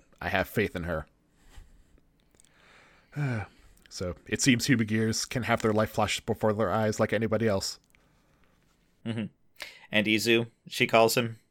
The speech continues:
Speaker 2: her big brother.
Speaker 1: He just says, "I wish you'd said that sooner," and dies. <laughs>
Speaker 2: Not the best last words. Not the best last words, dude.
Speaker 1: I mean, we're,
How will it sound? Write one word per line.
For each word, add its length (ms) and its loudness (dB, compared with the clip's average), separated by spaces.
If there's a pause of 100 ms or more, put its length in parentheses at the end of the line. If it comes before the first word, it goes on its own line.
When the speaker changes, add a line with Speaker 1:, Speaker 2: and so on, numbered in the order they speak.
(880)
Speaker 2:
her 280 4 (200)
big 180 2
brother. 380 0 (440)
Speaker 1:
He 160 -6
just 180 -2
says, 380 0
"I 100 0
wish 220 0
you'd 120 -4
said 180 0
that 140 0
sooner," 380 -4 (300)
and 120 -8
dies. 420 -6 (920)
<laughs> 960 2
Speaker 2:
Not 220 10
the 80 6
best 240 12
last 320 12
words. 480 10 (420)
Not 420 12
the 240 6
best 480 12
last 540 12
words, 640 10
dude. 520 8 (380)
Speaker 1:
I 100 4
mean, 260 6 (280)
we're, 240 10